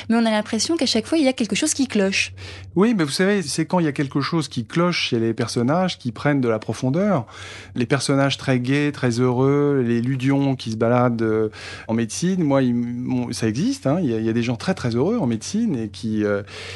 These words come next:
Speaker 2: mais ce sont pas des gens qui m'attirent, c'est une question d'atomes crochus. <laughs> Moi, j'ai, j'ai des atomes plutôt crochus avec les gens un peu sinistres, ou du moins qui me donnent l'impression de porter un poids. Moi, j'aime bien avoir des relations avec des gens courbés, pas tellement avec des papillons.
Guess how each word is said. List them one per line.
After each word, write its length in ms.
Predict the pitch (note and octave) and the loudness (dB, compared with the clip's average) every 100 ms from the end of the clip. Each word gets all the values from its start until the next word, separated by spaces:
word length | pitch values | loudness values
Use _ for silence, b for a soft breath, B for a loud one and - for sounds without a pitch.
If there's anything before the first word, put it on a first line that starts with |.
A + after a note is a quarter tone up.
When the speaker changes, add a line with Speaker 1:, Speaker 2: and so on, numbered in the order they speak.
| B B | B B
Speaker 2:
mais 240 | C#3 B2+ | 0 0
ce 420 | - - - - | -6 -8 -8 -6
sont 120 | C#3+ | -4
pas 120 | C#3 G3+ | 0 0
des 80 | F#3 | 0
gens 140 | G3 | -2
qui 100 | F#3 | 0
m'attirent, 440 | D#3+ C#3+ B2+ C3+ C3 | 0 0 0 -2 -2
c'est 120 | C3 | -8
une 80 | B2 | -4
question 300 | C3 - D#3 | -4 -2 0
d'atomes 380 | B2 - D3 C#3 | -2 -2 -2 -2
crochus. 460 | - C3 - A2 - - | -4 -6 -4 -6 -6 -4
<laughs> 180 | C3 - | -4 -2
Moi, 140 | C#3 | -2
j'ai, 260 | D3+ C#3 B2+ B B B | 0 0 -2 B B B
j'ai 140 | C3+ | -4
des 120 | C3+ | 0
atomes 300 | D3+ D3+ E3+ | 0 0 -2
plutôt 280 | - - E3+ | -4 -4 -4
crochus 540 | - E3 - - G#3 G#3 B B B | -2 -4 -4 -2 -2 -4 B B B
avec 300 | B2+ D3 D3 | -2 -2 0
les 100 | D3+ | -2
gens 320 | D3 F3+ F#3+ F3+ B B - | 0 0 0 -4 B B -8
un 100 | C#3 | -6
peu 120 | D#3+ | -6
sinistres, 560 | - A#2 G#2+ - - - B B | -2 -2 -2 -6 -14 -20 B B
ou 100 | C#3+ | -4
du 100 | C3 | 0
moins 220 | C#3+ F3 D3+ | 2 2 0
qui 240 | C3+ D3 | -2 -2
me 60 | D3+ | 2
donnent 160 | F#3 | 2
l'impression 420 | D#3 C#3+ D3 - | 2 0 -2 0
de 80 | F#3 | -2
porter 360 | C#3 C#3 - D#3 | 0 -2 0 0
un 100 | B2+ | 0
poids. 360 | - A2+ G#2+ - B B B B | 0 0 0 -4 B B B B
Moi, 160 | D3 | 0
j'aime 220 | D#3 D#3 | 2 0
bien 360 | D3+ F3 G3 F#3+ | 0 0 0 0
avoir 400 | B2+ A#2+ B2+ D#3 | -2 0 2 2
des 80 | C3+ | 2
relations 340 | B2+ B2+ - | 2 0 0
avec 140 | D3+ B2 | 0 0
des 100 | A#2+ | 0
gens 140 | C#3+ | 0
courbés, 440 | C3 B2 A#2 A2+ | 0 0 0 -2
pas 140 | A2+ C#3 | 0 0
tellement 460 | C#3 C3 C#3 D3+ - | 2 2 2 2 0
avec 220 | A#2+ A2+ | 0 0
des 100 | A#2 | -2
papillons. 400 | A#2 G2+ G2 | -4 -6 -8